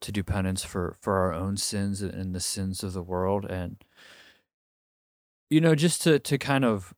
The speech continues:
put it on a, a, maybe a different light on it, that, like, what wouldn't you sacrifice for someone you love?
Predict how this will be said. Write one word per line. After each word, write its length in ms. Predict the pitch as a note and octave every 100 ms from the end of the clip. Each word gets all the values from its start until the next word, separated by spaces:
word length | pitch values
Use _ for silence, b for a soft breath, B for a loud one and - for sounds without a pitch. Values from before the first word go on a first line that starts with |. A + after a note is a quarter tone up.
| _ _
put 200 | - C3+
it 120 | B2 A2+
on 140 | G#2
a, 260 | F#2+ F2 -
a, 180 | G#2+ F#2+
maybe 240 | G#2+ G#2+
a 60 | G#2
different 360 | F#2 G#2 G#2+ F#2+
light 240 | G2 G2+
on 180 | F#2 F#2
it, 120 | F2 -
that, 180 | F2+ -
like, 240 | G2+ F#2+ -
what 420 | G#2 A2 D#3 G3 -
wouldn't 580 | A#2 A2 A#2+ G#2 F#2+
you 100 | G2
sacrifice 880 | F2 - F2+ E2 - - - D#2+ -
for 160 | - G2
someone 460 | - G2 E2+ E2+
you 160 | F#2 F2+
love? 240 | F2+ E2